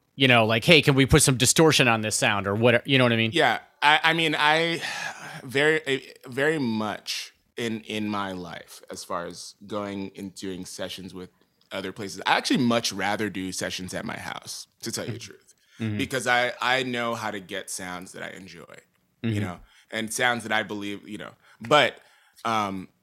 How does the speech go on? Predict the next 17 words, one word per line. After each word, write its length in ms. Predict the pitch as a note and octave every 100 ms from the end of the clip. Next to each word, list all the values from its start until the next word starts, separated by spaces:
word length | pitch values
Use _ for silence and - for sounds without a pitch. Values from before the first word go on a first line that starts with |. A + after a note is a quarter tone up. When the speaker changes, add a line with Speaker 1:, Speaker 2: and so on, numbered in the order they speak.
| _ _ _ _ _ _ _ _ -
Speaker 2:
but 360 | G#2+ B2+ A#2+
when 140 | A#2+ A#2
I 80 | A2+
do 260 | A#2+ C3+
sessions 500 | B2+ B2 A#2 A#2 G#2+
at 160 | G#2 F#2+
other 180 | G2 G2+
places, 580 | - C3 B2 G#2 F#2+ G2+
like, 140 | G2
I 100 | G#2+
definitely 420 | G2+ A2+ A2 G#2+ F2+
bring 400 | G#2 G2+ G2 F#2
my 120 | F2 E2
bag 300 | E2+ E2 D#2+
of 60 |
tricks. 500 | - F2 D#2 - - - _ _ -
Speaker 1:
Yeah. 220 | A#2 F#2